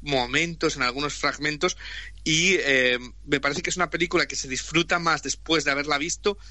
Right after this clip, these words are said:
que mientras la estás viendo. No sé qué opinión tiene Miguel Ángel.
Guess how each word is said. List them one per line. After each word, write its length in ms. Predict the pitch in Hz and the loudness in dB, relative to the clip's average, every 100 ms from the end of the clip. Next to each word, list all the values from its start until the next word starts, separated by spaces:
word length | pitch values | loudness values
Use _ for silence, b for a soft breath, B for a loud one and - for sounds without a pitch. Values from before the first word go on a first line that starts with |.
| b - | b -4
que 100 | 143 | -2
mientras 380 | 135 123 123 120 | -2 -2 -4 -2
la 80 | |
estás 440 | 117 - 131 123 117 | -2 0 -2 -2 -10
viendo. 480 | 127 117 107 - 113 | -4 -4 -4 -6 -6
No 160 | 135 | -4
sé 140 | - 147 | -2 0
qué 120 | 147 | 0
opinión 360 | 131 120 117 | 0 -4 -2
tiene 180 | 117 117 | 0 -2
Miguel 260 | 113 110 113 | 0 2 2
Ángel. 320 | 139 131 120 | 2 -2 -6